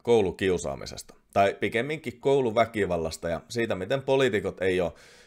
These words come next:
kyenneet puuttumaan tähän ongelmaan vuosikymmenien saatossa ollenkaan riittävällä tasolla. Ja tää video on semmonen, minkä mä oon halunnut tehdä jo pitkään,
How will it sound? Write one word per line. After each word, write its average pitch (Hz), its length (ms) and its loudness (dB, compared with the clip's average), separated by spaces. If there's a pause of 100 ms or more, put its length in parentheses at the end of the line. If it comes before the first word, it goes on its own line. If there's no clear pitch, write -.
(140)
kyenneet 123 760 6
puuttumaan 135 580 2
tähän 90 320 -4 (180)
ongelmaan 90 720 2 (100)
vuosikymmenien 98 760 0
saatossa 85 560 -2 (140)
ollenkaan 95 480 2
riittävällä 78 560 -4
tasolla. 71 480 -6
Ja 55 100 -14
tää 98 260 2 (760)
video 165 220 8
on 156 60 6
semmonen, 151 360 2
minkä 110 260 0
mä 104 160 4
oon 98 120 0
halunnut 107 600 2
tehdä 101 220 2
jo 87 120 0
pitkään, 110 680 2